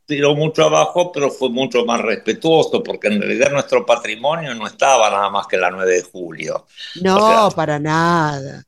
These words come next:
Speaker 1: o sea,
Speaker 2: Totalmente
Speaker 1: no.
Speaker 2: de acuerdo. Totalmente de acuerdo. No, es cierto. Pero bueno, nosotros tenemos un, ya tenemos que ir terminando, pero bueno, otro día sí, seguiremos con estas charlas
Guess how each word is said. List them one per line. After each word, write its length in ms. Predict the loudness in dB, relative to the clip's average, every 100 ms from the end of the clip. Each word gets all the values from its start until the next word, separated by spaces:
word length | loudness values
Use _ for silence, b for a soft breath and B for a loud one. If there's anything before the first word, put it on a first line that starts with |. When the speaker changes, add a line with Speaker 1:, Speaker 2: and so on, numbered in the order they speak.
| -6
Speaker 1:
o 40 | -2
sea, 200 | 2 2
Speaker 2:
Totalmente 400 | 2 2 2 2
Speaker 1:
no. 40 | 2
Speaker 2:
de 120 | 2
acuerdo. 760 | 2 4 4 2 -2 -6 -12 _ _ _ _
Totalmente 580 | -10 -2 2 2 2 2
de 60 | 0
acuerdo. 720 | 2 2 2 2 -2 -8 -12
No, 480 | -6 0 0 0 -4 _ _ _
es 140 | -6 -2
cierto. 600 | 2 2 2 -4 -14 -16 _ b b b b b 0
Pero 260 | 4 6
bueno, 420 | 6 6 4 2 0
nosotros 520 | -2 0 0 2 2
tenemos 520 | 2 2 2 2 0
un, 260 | 0 0 -2 B B _
ya 180 | -2 0
tenemos 360 | 2 4 2 2
que 120 | 2
ir 180 | 2 0
terminando, 680 | -2 0 0 -2 -4 -6
pero 260 | -4 -2 -2 0
bueno, 380 | 2 2 4 4
otro 300 | 4 2 2
día 440 | 2 2 4 2
sí, 260 | 0 -4 -4
seguiremos 560 | -2 2 4 4 2 0
con 160 | 0
estas 220 | 0 -2 -10 _ -2
charlas 600 | 0 2 2 0 -2